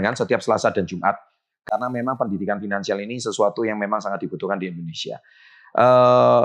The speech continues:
saya sering ditanya orang, "Pak, kalau kira-kira saya cara berhenti merokok gimana? Eh, saya hari ini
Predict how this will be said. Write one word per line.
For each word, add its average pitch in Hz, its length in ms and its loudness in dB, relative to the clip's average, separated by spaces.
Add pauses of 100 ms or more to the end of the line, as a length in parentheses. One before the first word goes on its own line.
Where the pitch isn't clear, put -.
saya 165 160 4
sering 156 240 2
ditanya 110 720 0
orang, 107 400 2
"Pak, - 480 0
kalau 107 400 4
kira-kira 104 800 2
saya 117 240 0
cara 110 240 2
berhenti 95 320 -4
merokok - 400 -2
gimana? 78 480 -12 (560)
Eh, 85 800 0
saya 120 560 4
hari 95 320 2
ini 127 400 -2